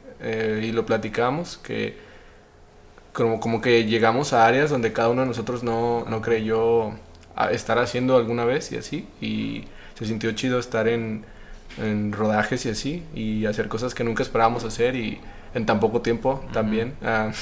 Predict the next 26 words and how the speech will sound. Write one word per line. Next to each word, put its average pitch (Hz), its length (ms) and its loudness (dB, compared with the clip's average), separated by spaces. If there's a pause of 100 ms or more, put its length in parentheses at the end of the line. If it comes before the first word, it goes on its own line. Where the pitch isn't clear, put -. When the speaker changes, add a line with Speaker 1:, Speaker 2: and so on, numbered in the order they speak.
(140)
Speaker 1:
<laughs> - 280 -10
esos 123 180 -2
cuatro 135 220 6
videos 127 220 8
no 131 160 8
fueron 131 280 6
en 123 80 0
todo 123 120 4
el 123 80 4
año, 135 180 4
creo 143 120 -2
que 127 200 -4 (240)
la 117 100 0
mayor, 113 280 -2 (300)
creo 123 180 0
que 123 80 0
tres, 135 480 4
no, 120 180 0 (520)
tres - 560 6
salieron 113 480 2
ya 117 400 4
a 117 260 -2
finales 113 400 -2
de 117 120 2
año 143 260 0
y 113 280 -2